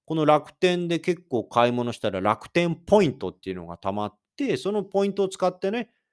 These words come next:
いろいろな他の買い物したりとかできるはずだと思いますけども。はい。ということで見てみましょう。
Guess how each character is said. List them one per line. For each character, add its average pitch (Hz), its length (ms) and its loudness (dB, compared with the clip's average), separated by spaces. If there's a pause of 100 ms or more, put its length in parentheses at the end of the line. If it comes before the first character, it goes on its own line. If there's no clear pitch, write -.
(180)
い 120 80 -8
ろ 120 160 0
い - 40 0
ろ 117 80 -4
な 113 100 -6
他 117 280 -2
の 110 100 -4
買 110 220 -2
い 110 40 -4
物 110 220 -8
し - 80 -18
た 110 120 0
り 95 100 -4
と 87 80 -14
か 82 120 -8
で 92 120 -12
き - 120 -8
る 95 100 -6
は 85 140 -8
ず 87 80 -12
だ 87 120 -8
と 80 100 -18
思 85 180 -14
い 82 60 -14
ま 82 100 -16
す - 100 -20
け - 100 -20
ど - 100 -20
も。 - 160 -20
は 123 140 -4
い。 143 100 -6 (300)
と 90 140 -12
い - 20 -10
う 85 60 -14
こ 87 100 -18
と 92 100 -12
で 80 120 -12
見 104 140 -12
て 85 120 -10
み 85 140 -16
ま 82 140 -18
し - 120 -12
ょ 123 160 -4
う。 - 20 -10